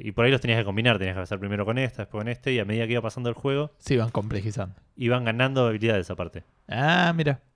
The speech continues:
Speaker 1: Eh, el chabón pr-, creo que tenía primero bombas, después tenía, no, no me acuerdo cuáles eran las habilidades, pero como que podían tener varias,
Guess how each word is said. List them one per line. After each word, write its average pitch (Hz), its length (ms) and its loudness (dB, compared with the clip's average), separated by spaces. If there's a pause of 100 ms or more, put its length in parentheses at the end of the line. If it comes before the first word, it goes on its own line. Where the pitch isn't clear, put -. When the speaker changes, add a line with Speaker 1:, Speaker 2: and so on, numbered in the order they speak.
(100)
Speaker 1:
Eh, 90 480 -4
el 92 100 -10
chabón 107 240 -2
pr-, 117 100 -6
creo 117 160 2
que 107 60 -2
tenía 107 260 -4
primero 113 260 -2
bombas, 147 400 2
después 113 320 -8
tenía, 101 1000 -4 (1300)
no, 101 280 -6
no 101 80 -6
me 104 80 -8
acuerdo 80 240 -10
cuáles 80 240 -10
eran 82 120 -10
las 80 100 -12
habilidades, 85 420 -8
pero 98 320 0
como 98 160 -8
que 104 100 -2
podían 113 340 0
tener 104 200 -2
varias, 95 320 -4